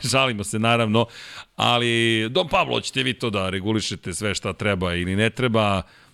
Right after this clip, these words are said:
koleginici iz prodaje Nestar, tu je Ivan Toškov, naš Patreon. Kada smo kod Patreona, patreon tačka com kroz Infinity Lighthouse,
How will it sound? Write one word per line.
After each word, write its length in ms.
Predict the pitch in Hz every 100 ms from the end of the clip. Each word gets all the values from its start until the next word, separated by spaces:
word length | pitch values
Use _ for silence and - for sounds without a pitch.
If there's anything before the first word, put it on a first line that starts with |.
| _
koleginici 480 | - 120 123 123 -
iz 60 | -
prodaje 320 | 127 120 110
Nestar, 380 | 127 120 131 107
tu 140 | 160
je 60 | 151
Ivan 140 | 147
Toškov, 440 | 151 147 - 123
naš 220 | 123 127 -
Patreon. 420 | 127 131 143 131
Kada 240 | 160 185
smo 140 | 175 180
kod 180 | 180
Patreona, 520 | - 185 - 190 143 117
patreon 560 | - 113 - 120 113
tačka 380 | - 92 - 80
com 360 | - 123 127 113
kroz 380 | - 117 110 92
Infinity 540 | 92 - 104 92 98 98
Lighthouse, 560 | 98 - 127 139 -